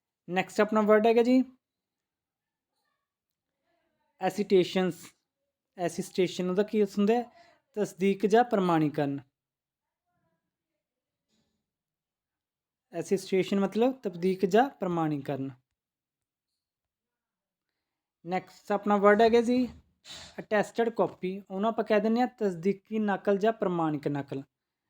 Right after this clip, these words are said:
ਅਟੈਸਟਡ ਕਾਪੀ, ਤਸਦੀਕੀ ਨਕਲ ਜਾਂ ਪ੍ਰਮਾਣਿਕ ਨਕਲ। ਨੈਕਸਟ ਆਪਣਾ ਵਰਡ ਹੈਗਾ at your earliest convention, ਮਤਲਬ ਕੀ ਹੁੰਦਾ ਹੈ? ਜਿੰਨੀ ਛੇਤੀ ਸੰਭਵ ਹੋ,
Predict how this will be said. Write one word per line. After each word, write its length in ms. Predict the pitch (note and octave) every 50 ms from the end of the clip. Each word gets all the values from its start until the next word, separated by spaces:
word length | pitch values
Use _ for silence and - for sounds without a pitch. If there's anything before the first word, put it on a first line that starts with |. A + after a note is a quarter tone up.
| _ _ -
ਅਟੈਸਟਡ 500 | D#3 - F#3+ F#3 E3 - - - G3+ F#3
ਕਾਪੀ, 680 | F3+ - G3+ F#3+ F3+ F3+ A3+ B3 C4 C4 A#3 G3+ F#3+ G3 - _ _ _ _ _ _ _ _ -
ਤਸਦੀਕੀ 520 | G3 F#3 F#3+ _ - G3 F#3+ - - G3+
ਨਕਲ 300 | G3 G3 F#3+ G3 - G3
ਜਾਂ 160 | F#3+ G#3+ A#3+
ਪ੍ਰਮਾਣਿਕ 580 | B3 - A3 F#3+ F#3 F#3 F#3 F#3 F#3+ G3+ G3 -
ਨਕਲ। 520 | C#4 A3 F3+ E3+ D#3 - - C#3+ C3 C3 C3 _ _ _ _ _ _ _ _ _ _ _ _ _
ਨੈਕਸਟ 280 | F3 F#3+ F#3+ - - A3
ਆਪਣਾ 200 | G#3 - G#3+ G#3+
ਵਰਡ 260 | F#3+ G#3 G#3+ G#3+ G#3+
ਹੈਗਾ 180 | A3+ A3 A#3 B3+
at 480 | B3+ - - G3+ G3 G3+ G3 - A3 G3+ G3+
your 180 | G#3 G#3 A3 A3+ A#3+ C4 - _ _ _ _ _ - F#3
earliest 680 | F3 F#3+ G3 G#3+ A3+ A3+ A3+ - - - A#3 A#3+ B3+ B3+ - _ _ _ _ _ _ _ -
convention, 640 | F#3 F#3 F3 F3 E3+ E3+ D#3+ - - G3 G3+ G#3 G#3 - _ _ _ _ _ _ _ _ _ _ _ _
ਮਤਲਬ 260 | E3 F3 E3 G3 G3 F#3+
ਕੀ 140 | - G#3
ਹੁੰਦਾ 240 | G#3+ G#3 G3 G#3+ A#3
ਹੈ? 120 | C4+ C#4+ B3+ -
ਜਿੰਨੀ 520 | D#3 F3 F#3 F#3 F#3+ F#3+ G3+ A#3 B3+ B3+ - _ _ _ _ _ _ _ _ _ _ _
ਛੇਤੀ 420 | - - G3 F#3+ F#3+ F#3+ G#3+ A3+
ਸੰਭਵ 560 | A#3 - - F#3+ E3+ E3 D#3+ F3+ F3+ F#3 F#3 D3+ E3+
ਹੋ, 320 | E3 D#3+ D#3 D#3+ E3 D#3+